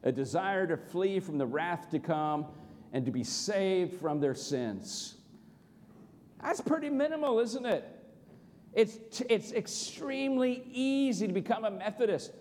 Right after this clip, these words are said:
All you have to do is have to see the problem and want to do something about it. But wherever this is really fixed in the soul, where you're serious about it,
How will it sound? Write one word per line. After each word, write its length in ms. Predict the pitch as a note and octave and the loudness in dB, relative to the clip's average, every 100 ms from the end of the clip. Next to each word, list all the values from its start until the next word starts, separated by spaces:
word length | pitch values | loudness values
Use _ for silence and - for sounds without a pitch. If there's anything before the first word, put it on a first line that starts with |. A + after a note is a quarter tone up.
| - - | -20 -4
All 200 | - B3+ | 0 2
you 120 | B3+ A3+ | 2 0
have 160 | A3+ | 0
to 80 | G3+ | 0
do 120 | G#3+ | 2
is 120 | G3+ | 2
have 180 | G#3 F#3+ | 2 -2
to 80 | F#3+ | -2
see 400 | - - C#4 C#4+ | -4 -2 0 2
the 140 | C4 | 2
problem 480 | - G#3+ G3 G3 G3 | 0 0 0 0 0
and 120 | F#3+ | 0
want 200 | F3 G3+ | 2 2
to 60 | G3+ | 0
do 220 | D3+ G#3 | 0 -2
something 440 | G3+ A3+ G3 F#3+ D#3+ | 0 0 -2 -2 -2
about 400 | D3+ E3 D#3+ B2+ | 0 0 0 -2
it. 100 | - - - - - - - - - - - - | -6 -14 -20 -20 -20 -20 -20 -20 -20 -20 -12 2
But 320 | G#3+ A#3+ G#3+ | 2 2 0
wherever 460 | E3+ G3+ B3 C4 B3 | 0 2 0 0 4
this 240 | B3 A3+ | 2 2
is 160 | G3+ D#3 | -2 2
really 300 | G3 A#3+ A3 | 4 4 0
fixed 540 | - - B3+ - - | -2 -4 -2 -4 -2
in 120 | A3+ | 0
the 100 | G3+ | 0
soul, 580 | F3 - G#3 G3 F3+ D#3 | -2 0 2 6 6 4
where 260 | B2+ D3 A#3 | 2 0 0
you're 160 | A#3+ | 0
serious 640 | G#3 - A3 C4+ C4 G#3 F3+ | -2 -2 -4 0 2 2 2
about 340 | C#3+ C3 B2 | 0 2 2
it, 140 | C#3 | 0